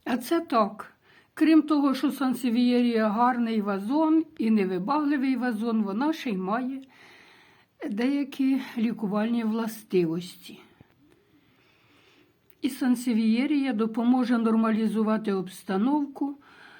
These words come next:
в вашій кімнаті, чи в квартирі, чи в будинку, якщо в вашому житті присутній стрес.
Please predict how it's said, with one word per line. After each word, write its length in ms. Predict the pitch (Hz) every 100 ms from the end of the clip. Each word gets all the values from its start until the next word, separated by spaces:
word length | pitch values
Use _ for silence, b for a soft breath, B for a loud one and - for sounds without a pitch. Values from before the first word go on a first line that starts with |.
| B B B -
в 20 |
вашій 380 | 226 262 277 262
кімнаті, 840 | 262 254 240 247 254 254 - 254
чи 220 | 240 - 214
в 140 | 196
квартирі, 680 | - 208 196 - 254 247 240
чи 220 | - 240
в 100 | 233
будинку, 840 | 208 214 202 240 233 226 220 208 208 -
якщо 580 | 190 202 - 320 330 320 -
в 120 | 185
вашому 440 | 214 247 302 277
житті 340 | 180 180 180 254
присутній 760 | 269 208 - 233 240 247 240
стрес. 720 | 233 - 190 165 160 - -